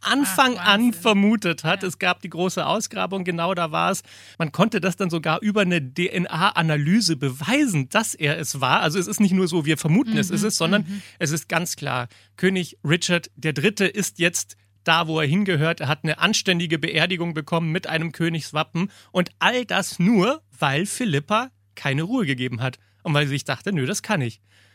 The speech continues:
Speaker 1: Und das fand ich so inspirierend und schön an diesem Film. Dieses Gefühl, es ist wirklich egal, was die anderen sagen. Wenn du glaubst,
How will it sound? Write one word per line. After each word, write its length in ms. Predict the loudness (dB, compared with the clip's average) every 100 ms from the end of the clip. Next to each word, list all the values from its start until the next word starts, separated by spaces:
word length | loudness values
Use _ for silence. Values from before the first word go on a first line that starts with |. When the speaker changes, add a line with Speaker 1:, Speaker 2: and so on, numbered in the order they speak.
| _ _ _ -4
Speaker 1:
Und 120 | 0
das 120 | 0
fand 260 | 0 -2 -2
ich 120 | -4
so 260 | -4 -2 -2
inspirierend 840 | -4 -4 -4 -4 -2 2 2 0
und 160 | -4 -2
schön 260 | 0 0
an 120 | -2
diesem 260 | -4 -6 -6
Film. 460 | -4 0 2 2 -2 _ _ _ _ _ _ _ _ _ _
Dieses 300 | -4 0 0
Gefühl, 840 | 0 -4 -4 -2 -2 0 -2 -4 -6
es 180 | -6 -4
ist 340 | -4 -4 -4 -4
wirklich 440 | -4 -2 -4 -4
egal, 500 | -6 -4 -2 0 -2
was 160 | -4 -8
die 140 | -8
anderen 300 | -6 -4 -4
sagen. 460 | -4 -4 -6 -8 -16 _ _ _
Wenn 240 | -6 -6 -6 -4
du 160 | -2 0
glaubst, 540 | 0 2 0 -2 -12